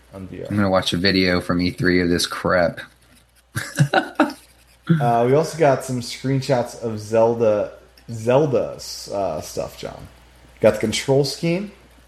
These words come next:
Speaker 1: and we got some settings here. Yeah, looks like you'll be able to invert the camera, be able to turn motion controls off for Zelda, for the aiming.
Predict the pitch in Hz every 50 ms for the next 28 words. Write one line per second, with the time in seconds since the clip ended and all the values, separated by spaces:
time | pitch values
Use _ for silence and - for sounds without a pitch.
0 | _ _ _ _ _ _ _ _ _ _ _ _ _ _ - - 110 110 110 107
1 | 104 110 110 107 104 104 104 - - 101 - - - 151 151 143 135 131 131 127
2 | - 131 123 123 135 151 - - - - - - - - - _ _ _ _ _
3 | _ _ _ _ _ _ _ _ _ _ _ _ _ _ _ _ _ _ _ _
4 | _ _ _ _ _ _ _ _ - 110 110 110 107 107 104 104 101 101 101 98
5 | 98 98 104 110 117 117 - - 120 117 117 117 120 123 120 123 120 117 117 113
6 | 113 117 110 123 123 123 - - - 175 185 180 175 175 175 175 175 175 170 -
7 | - - - - - - - - - - - - - - 123 117 113 117 113 113
8 | 113 110 107 107 107 101 - - - - - - - 135 127 127 127 135 135 -
9 | 151 143 131 143 135 - 147 139 135 127 135 131 131 131 131 - 139 135 123 127
10 | 135 131 127 127 131 131 131 131 - - - - - - - _ _ _ _ _
11 | _ - 123 113 110 101 90 120 127 131 131 131 131 135 135